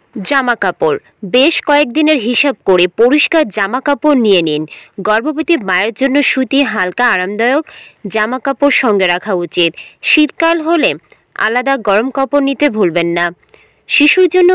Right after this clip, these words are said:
কাপড়ের ক্ষেত্রে অবশ্যই হালকা সুতি কাপড়ের কাঁথা, ন্যাপকিন, আরামদায়ক ডায়াপার, নরম বেবি টাওয়েল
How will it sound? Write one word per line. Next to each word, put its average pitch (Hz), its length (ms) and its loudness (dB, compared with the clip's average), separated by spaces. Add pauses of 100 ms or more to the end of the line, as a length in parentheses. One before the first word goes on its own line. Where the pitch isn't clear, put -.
(120)
কাপড়ের 240 400 0
ক্ষেত্রে 226 400 -2 (400)
অবশ্যই 269 540 0
হালকা 214 340 -2
সুতি - 320 -4
কাপড়ের 175 440 -2 (100)
কাঁথা, 214 320 -2 (180)
ন্যাপকিন, 254 480 0 (440)
আরামদায়ক 254 440 -2 (120)
ডায়াপার, 202 460 -2 (420)
নরম 226 380 2
বেবি 190 300 0 (100)
টাওয়েল 214 380 0